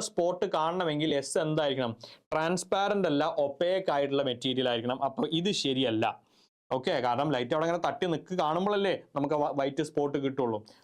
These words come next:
അപ്പോ അതെന്തല്ല? ട്രാൻസ്പാരന്റ് അല്ല. Sheet T is made of translucent. ട്രാൻസ്ലൂസന്റ് എന്ന് പറഞ്ഞു കഴിഞ്ഞാൽ കുറച്ച് ലൈറ്റ് കടന്നു പോകുന്ന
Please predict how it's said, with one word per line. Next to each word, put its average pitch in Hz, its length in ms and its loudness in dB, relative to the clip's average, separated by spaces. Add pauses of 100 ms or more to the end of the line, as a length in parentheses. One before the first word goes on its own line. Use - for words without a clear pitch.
(160)
അപ്പോ 208 140 0 (440)
അതെന്തല്ല? 170 440 2 (140)
ട്രാൻസ്പാരന്റ് 143 720 2
അല്ല. 113 100 2 (180)
Sheet 254 200 2 (160)
T 285 100 2 (120)
is 202 120 0
made 185 180 2
of 190 60 -6 (100)
translucent. 190 840 0 (500)
ട്രാൻസ്ലൂസന്റ് 233 840 2
എന്ന് 214 120 0
പറഞ്ഞു 185 160 0
കഴിഞ്ഞാൽ 185 260 0
കുറച്ച് 208 440 0
ലൈറ്റ് 190 320 2
കടന്നു 156 300 2
പോകുന്ന 147 220 2